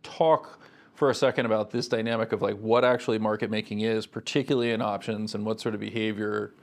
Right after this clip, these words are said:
you know, you would see these entities playing. And I understand that's not what you, you currently do, but that is what you used to do in the past.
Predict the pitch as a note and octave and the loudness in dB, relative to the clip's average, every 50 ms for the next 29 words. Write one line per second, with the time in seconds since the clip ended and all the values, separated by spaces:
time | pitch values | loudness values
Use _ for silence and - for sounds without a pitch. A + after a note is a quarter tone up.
0 | - - - - - - _ - A#2 A2 G#2 G2+ F#2+ G#2+ A2+ B2 B2 B2 A#2+ A2+ | -20 -20 -20 -20 -20 -14 _ -4 -2 0 0 -2 -2 0 0 2 4 4 4 2
1 | G#2 - - - _ _ _ _ _ _ _ _ _ _ _ _ _ _ _ _ | 0 -6 -14 -20 _ _ _ _ _ _ _ _ _ _ _ _ _ _ _ _
2 | _ _ - - - - - - E3+ E3+ D#3 D3+ C3 C#3 C3 B2+ A#2+ A#2+ - - | _ _ -12 -6 -2 0 0 2 2 2 2 2 2 2 2 2 2 0 -2 -6
3 | - - A#2+ A#2 - - - - A2 G#2 G2 - - - A#2 G#2 F#2+ F#2+ F#2 F#2+ | -2 -2 -2 -2 -4 -8 -4 -4 -2 -2 -4 -2 0 2 2 2 2 -2 -2 0
4 | G#2+ B2 B2+ C3 B2+ A2+ C#3 B2+ A2+ G#2+ - A2+ G#2 G2+ G2+ G2+ G2 F#2+ - - | 0 2 2 0 0 0 0 0 0 0 -2 -2 -2 -2 -4 -4 -6 -6 -10 -12
5 | - A2 A2 G#2 - - - B2 A#2 G2+ G2+ G#2 F#2 F2+ F2 - - G#2 - G#2+ | -10 -8 -8 -8 -4 0 0 0 2 0 -4 -4 -6 -6 -6 -6 -4 -2 0 0
6 | G#2+ A2 A2 G2+ F#2+ G#2 G2+ - - G2+ G2 F#2+ F#2+ - - G2+ - G2+ - - | 0 0 -2 -4 -4 -4 -6 -8 -8 -8 -8 -8 -8 -8 -8 -10 -8 -8 -8 -10
7 | - - - _ | -10 -14 -18 _